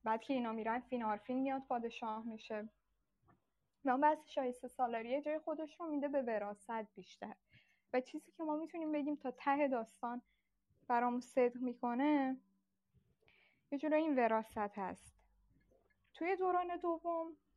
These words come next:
دوباره ما بر اساس وراثت پیش می‌ریم، ولی بیشتر پادشاهیمون روی انسان‌ها متمرکز می‌شه.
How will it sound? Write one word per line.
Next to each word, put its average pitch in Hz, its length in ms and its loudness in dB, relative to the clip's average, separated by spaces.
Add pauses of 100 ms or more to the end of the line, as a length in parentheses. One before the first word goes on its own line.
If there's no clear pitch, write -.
دوباره 254 300 2
ما 302 120 2
بر 269 180 4
اساس 285 300 -8
وراثت 277 500 -2
پیش 339 220 -8
می‌ریم، 320 160 -6
ولی 320 120 -2
بیشتر 262 500 -4
پادشاهیمون 254 640 -4
روی 277 160 -2
انسان‌ها 208 500 -6
متمرکز 190 800 -10
می‌شه. 190 300 -16